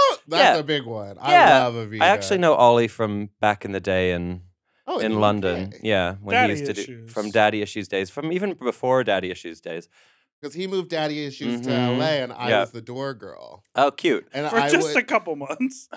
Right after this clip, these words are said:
Speaker 1: No, I did a lot of them. It was maybe a year. I was always there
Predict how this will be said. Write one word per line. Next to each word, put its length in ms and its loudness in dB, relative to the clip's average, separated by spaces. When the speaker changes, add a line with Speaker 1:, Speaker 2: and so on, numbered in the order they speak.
Speaker 1:
No, 260 -2
I 180 -2
did 160 -6
a 60 -4
lot 420 -6
of 200 -10
them. 300 -18
It 60 -14
was 180 -8
maybe 300 -10
a 60 -12
year. 640 -16
I 120 -6
was 160 -2
always 440 -4
there 300 -6